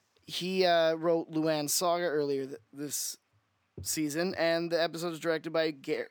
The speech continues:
Gary McCarver, who directed Square Peg earlier this season. So these are all, that's, they've all had their hand in before. That's, I just, I feel like we are getting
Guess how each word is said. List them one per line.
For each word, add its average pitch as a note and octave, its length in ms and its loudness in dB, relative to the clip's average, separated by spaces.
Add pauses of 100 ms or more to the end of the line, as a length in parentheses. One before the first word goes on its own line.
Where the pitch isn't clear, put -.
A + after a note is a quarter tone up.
Gary E3+ 300 2
McCarver, D#3+ 720 -2 (760)
who F3 240 -2
directed D#3 840 2 (1000)
Square E3 340 2
Peg C#3+ 440 0
earlier A2 240 -8
this G#2 120 -8
season. - 300 -10 (280)
So - 120 -6
these G3 200 2
are G3+ 100 4
all, F3+ 400 4
that's, E3+ 240 -8 (100)
they've E3 180 0
all E3+ 360 4 (360)
had D#3 260 0
their E3 120 2
hand D#3+ 300 0
in D#3 120 -2
before. D3+ 520 2
That's, C#3 260 -8
I D#3 100 2
just, D3+ 200 -4
I D#3 80 -2
feel F3 300 2
like D#3 160 2
we D#3 160 2
are D3 120 2
getting C#3+ 440 0